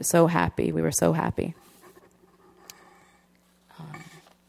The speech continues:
this is called The Importance of Small Talk in America. The cherub keels over toward Nara of all manner, and I'll translate that, "No surrender. Good morning."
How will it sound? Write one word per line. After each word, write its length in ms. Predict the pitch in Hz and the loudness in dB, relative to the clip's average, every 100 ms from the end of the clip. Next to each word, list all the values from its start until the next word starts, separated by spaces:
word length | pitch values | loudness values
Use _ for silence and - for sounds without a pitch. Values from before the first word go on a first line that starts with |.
| _ - - _ | _ -20 -20 _
this 120 | - - | -16 -12
is 100 | - | -6
called 300 | - 170 - | -6 -4 0
The 80 | |
Importance 420 | 165 - 170 165 - | 2 6 4 4 2
of 100 | 147 | 2
Small 260 | 147 - | 4 4
Talk 280 | - - - | 4 4 2
in 60 | - | -2
America. 520 | 170 - 170 175 165 _ _ _ _ _ _ _ _ _ _ _ - - _ _ _ | -2 -2 -2 -6 -8 _ _ _ _ _ _ _ _ _ _ _ -20 -20 _ _ _
The 100 | 185 | 0
cherub 400 | - 190 196 185 | 4 8 8 6
keels 320 | - 180 170 - | 6 4 6 6
over 320 | 165 156 156 | 4 4 2
toward 320 | - 165 156 | 2 2 2
Nara 320 | 151 151 156 | 2 2 2
of 80 | 147 | 2
all 260 | - 151 151 | 4 4 2
manner, 340 | 151 151 156 | 2 2 0
and 100 | 156 | 0
I'll 100 | 156 | -2
translate 580 | - 170 160 151 156 156 | -2 0 0 2 2 2
that, 180 | 160 160 | 2 2
"No 160 | 156 | 0
surrender. 520 | 156 156 151 156 151 151 | 0 0 0 0 -2 -2
Good 140 | 160 | 0
morning." 480 | 160 165 156 160 | 2 2 0 -4